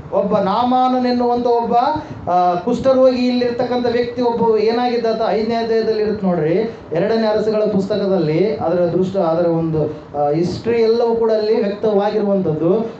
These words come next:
ಅಲ್ಲಿ ನಾವು ನೋಡ್ತಾ ಇದ್ದೇವೆ, ಈತ ಹೇಳ್ತಾನೆ, "ಇಲ್ಲ ರೀ, ನಮ್ ಗುರುಗಳು ಹೇಳಿದಾರ, ಅವಾಗ ಬ್ಯಾಡ ಅಂದ್ರೆ ಇವಾಗ ಬೇಕಂತಾರ"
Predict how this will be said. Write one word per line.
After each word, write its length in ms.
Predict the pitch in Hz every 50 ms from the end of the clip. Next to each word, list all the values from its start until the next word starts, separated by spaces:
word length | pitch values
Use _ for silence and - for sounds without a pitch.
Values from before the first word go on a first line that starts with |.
| - -
ಅಲ್ಲಿ 200 | 190 247 262 262
ನಾವು 180 | 254 247 247
ನೋಡ್ತಾ 300 | 233 240 247 254 247 247
ಇದ್ದೇವೆ, 300 | 240 233 226 226 220 220
ಈತ 160 | 247 247 254
ಹೇಳ್ತಾನೆ, 460 | 254 240 247 247 262 254 262 254 247 233
"ಇಲ್ಲ 180 | 220 240 247 240
ರೀ, 120 | 240 240
ನಮ್ 220 | 262 254 247 247 -
ಗುರುಗಳು 300 | 208 226 240 240 247 240
ಹೇಳಿದಾರ, 400 | 226 226 240 240 247 233 233 220
ಅವಾಗ 420 | 240 254 262 240 202 226 226 196
ಬ್ಯಾಡ 220 | 185 196 202 233 233
ಅಂದ್ರೆ 200 | 226 226 220 220
ಇವಾಗ 160 | 214 190 185
ಬೇಕಂತಾರ" 520 | 170 196 220 214 220 220 220 220 208 196